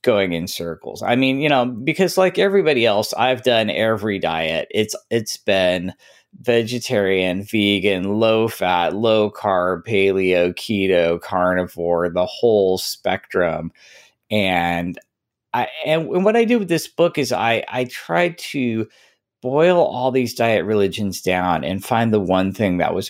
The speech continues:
powering all of them, the one thing that was making them more effective than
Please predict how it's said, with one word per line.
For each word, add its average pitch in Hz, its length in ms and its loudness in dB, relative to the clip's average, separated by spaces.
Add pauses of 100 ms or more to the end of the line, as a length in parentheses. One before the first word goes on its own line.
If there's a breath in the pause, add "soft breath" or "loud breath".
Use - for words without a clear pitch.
powering 92 640 -2
all 90 440 2
of 87 180 -2
them, 73 360 -4
the 95 100 0
one 95 280 2
thing 95 220 0
that 71 120 0
was 85 220 -6
making 95 680 0
them 87 120 0
more 82 200 -4
effective 85 600 -6
than 78 380 -8